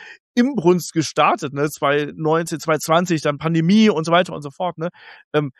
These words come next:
da hast du auch gemerkt, dass die Wrestling-Welt darauf gewartet hat, die Fans haben auch darauf gewartet. Aber natürlich, das haben wir auch gleich zu Beginn gesagt, irgendwann ist der Honeymoon auch vorbei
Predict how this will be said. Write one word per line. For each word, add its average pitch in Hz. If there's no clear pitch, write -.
da 160
hast 175
du 202
auch -
gemerkt, 170
dass 151
die 147
Wrestling-Welt 151
darauf 139
gewartet 143
hat, 120
die 123
Fans 180
haben 123
auch 117
darauf 123
gewartet. 143
Aber 175
natürlich, 208
das 160
haben 220
wir 214
auch 156
gleich 170
zu 156
Beginn 208
gesagt, 139
irgendwann 202
ist 185
der 156
Honeymoon 190
auch 170
vorbei 135